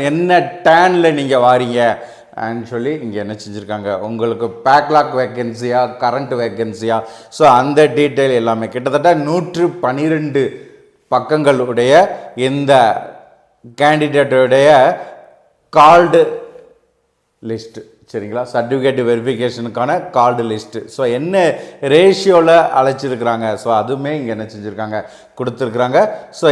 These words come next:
இதுல உங்க நேமை நீங்க என்ன செய்யலாம், செக் பண்ணிக்கலாம். So, அதற்கு அடுத்தபடியாக உங்களுக்கு என்ன செஞ்சிருக்காங்க, கால் லெட்டர், உங்களுக்கு அழைக்கக்கூடிய கால் லெட்டர், உங்களுடைய யூசர் ஐ டி, பாஸ்வேர்டு போட்டு எடுத்துக்கலாம். So, அடுத்து வந்து பாத்தீங்கன்னா, பயோடேட்டா, அதே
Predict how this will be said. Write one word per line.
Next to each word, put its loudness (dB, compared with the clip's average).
இதுல 4
உங்க -2
நேமை 0
நீங்க -6
என்ன -8
செய்யலாம், -4
செக் -12
பண்ணிக்கலாம். -8
So, -2
அதற்கு 4
அடுத்தபடியாக 2
உங்களுக்கு -2
என்ன -2
செஞ்சிருக்காங்க, -4
கால் 6
லெட்டர், 0
உங்களுக்கு -6
அழைக்கக்கூடிய -2
கால் 8
லெட்டர், 2
உங்களுடைய -2
யூசர் 0
ஐ 0
டி, 0
பாஸ்வேர்டு 0
போட்டு 0
எடுத்துக்கலாம். 2
So, 4
அடுத்து 4
வந்து -4
பாத்தீங்கன்னா, 2
பயோடேட்டா, 6
அதே 0